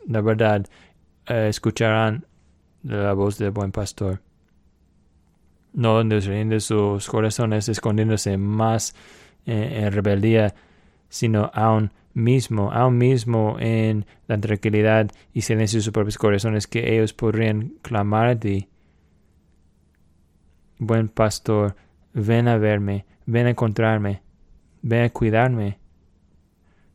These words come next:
guíame, llévame a casa". Y, Dios, es a través de tu palabra que tenemos confianza para poder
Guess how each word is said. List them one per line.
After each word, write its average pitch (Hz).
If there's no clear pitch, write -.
guíame, 110
llévame 110
a 107
casa". 98
Y, 110
Dios, 117
es 117
a 120
través 123
de 143
tu 139
palabra 120
que 117
tenemos 117
confianza 117
para 107
poder 107